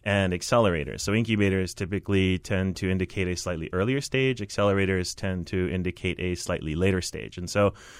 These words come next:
the Energy Accelerator really only focuses on companies where the widget is done. And, and, and all we're really talking about is how do we make money off of this? And, and our program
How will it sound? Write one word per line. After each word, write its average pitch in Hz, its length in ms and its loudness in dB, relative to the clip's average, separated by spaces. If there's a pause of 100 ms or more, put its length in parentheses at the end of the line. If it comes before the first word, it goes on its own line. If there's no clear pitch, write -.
(260)
the 131 100 4
Energy 190 200 6
Accelerator 113 400 6
really 113 300 10
only 101 240 8
focuses 101 600 2
on 87 160 0
companies 95 520 2
where 90 280 2
the 85 120 0
widget 87 400 0
is 85 220 -4
done. 60 300 -8 (260)
And, 95 180 -2
and, 101 320 0 (120)
and 101 180 0
all 135 220 6
we're 117 160 6
really 104 260 4
talking 98 380 2
about 92 260 2
is 90 140 0
how 110 240 0
do 107 80 2
we 101 100 2
make 87 240 0
money 85 300 -2
off 80 200 -8
of 117 120 -14
this? - 320 -8
And, 92 160 0 (480)
and 98 180 6
our 160 140 8
program 107 500 6